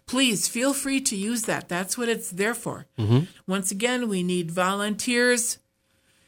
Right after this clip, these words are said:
Speaker 1: We need volunteers from five to seven in the evening. We need volunteers during the day. We need paid staff during the day. Um, it, it's,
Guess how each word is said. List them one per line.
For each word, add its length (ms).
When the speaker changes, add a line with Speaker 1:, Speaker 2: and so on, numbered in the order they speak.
Speaker 1:
We 160
need 200
volunteers 600
from 180
five 360
to 100
seven 420
in 160
the 240
evening. 380
We 160
need 240
volunteers 640
during 300
the 60
day. 300
We 120
need 280
paid 340
staff 400
during 280
the 120
day. 380
Um, 480
it, 280
it's, 480